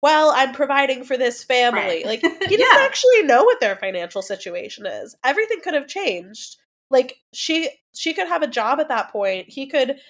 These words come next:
Speaker 1: have lost his jo-, he has no idea what their actual financial situation is. But he's
Speaker 2: Yeah.
Speaker 1: immediately like,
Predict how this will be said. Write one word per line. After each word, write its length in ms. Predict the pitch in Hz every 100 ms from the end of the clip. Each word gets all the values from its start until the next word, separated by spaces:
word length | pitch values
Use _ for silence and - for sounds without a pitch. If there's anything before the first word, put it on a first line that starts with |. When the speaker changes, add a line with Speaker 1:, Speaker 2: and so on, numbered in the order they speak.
| _ 277
Speaker 1:
have 160 | 233
lost 340 | 220 220 311 -
his 120 | 262
jo-, 40 | -
he 120 | 233 349
has 140 | 339
no 200 | 311 302
idea 440 | 285 269 247 180 170
what 160 | 208
their 140 | 214 208
actual 400 | 208 208 214 202
financial 440 | 190 180 180 202
situation 540 | 190 190 190 180 - - -
is. 120 | 233 - _ -
But 80 | 285
he's 120 | 254
Speaker 2:
Yeah. 80 | 262
Speaker 1:
immediately 520 | 262 285 254 226 208
like, 260 | 196 180